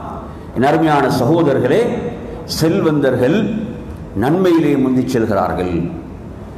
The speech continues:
அப்போதுதான் நபி ஸல்லல்லாஹு அலைஹி வஸல்லம் அவர்கள்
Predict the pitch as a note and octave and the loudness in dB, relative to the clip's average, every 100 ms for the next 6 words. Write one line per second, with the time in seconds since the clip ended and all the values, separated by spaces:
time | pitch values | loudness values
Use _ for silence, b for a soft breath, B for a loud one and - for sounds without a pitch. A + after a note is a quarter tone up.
0 | - - - - - A2 C3 D#3 C#3+ C3+ | -14 -12 -12 -10 -6 -2 2 4 4 4
1 | B2 A#2 C3+ B2 A#2 A#2+ A#2 A2+ G#2+ G#2+ | 2 2 2 2 4 4 4 2 0 2
2 | G#2+ G#2 G2+ C#3+ | 2 2 2 2